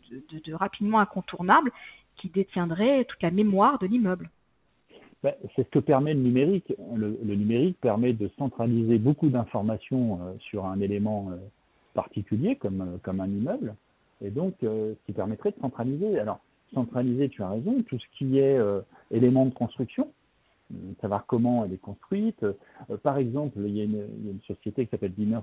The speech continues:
Speaker 2: Service qui fait de la maquette numérique. Eux, ils ont constaté que dans la vie d'un, d'un, d'un immeuble, on le mesurait au moins sept fois. À
Speaker 1: Mhm.
Speaker 2: partir du moment où toutes les mesures du, du, du bâtiment, elles sont rentrées, euh,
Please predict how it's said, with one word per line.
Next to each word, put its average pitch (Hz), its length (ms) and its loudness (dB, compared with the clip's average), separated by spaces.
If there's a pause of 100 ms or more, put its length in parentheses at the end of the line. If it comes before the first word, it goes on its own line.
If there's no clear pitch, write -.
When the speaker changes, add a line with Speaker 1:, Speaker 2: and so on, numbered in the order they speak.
Speaker 2:
Service 113 300 -6 (100)
qui - 80 -12
fait - 180 -6
de 107 60 -6
la 101 60 0
maquette 101 400 -6
numérique. 127 420 -4 (140)
Eux, 165 260 -2
ils 120 220 -4
ont 113 80 -2
constaté 123 540 -2
que 143 100 -2
dans 113 180 2
la 113 120 2
vie 165 160 4
d'un, 143 120 2
d'un, 110 720 -2
d'un 98 220 -10
immeuble, 147 460 0
on 131 100 2
le 123 60 4
mesurait 127 440 4
au 143 100 4
moins 143 280 0
sept 147 200 2
fois. 117 200 -2 (1040)
À 208 60 -2
Speaker 1:
Mhm. 202 60 0
Speaker 2:
partir 233 280 4
du 156 140 0
moment 139 460 4
où 107 100 2
toutes 175 220 -4
les 170 100 4
mesures 143 420 2
du, 107 380 2
du, 104 140 -2
du 104 120 0
bâtiment, 127 500 0
elles 101 100 -6
sont 104 220 -2
rentrées, 127 580 2
euh, 92 260 -2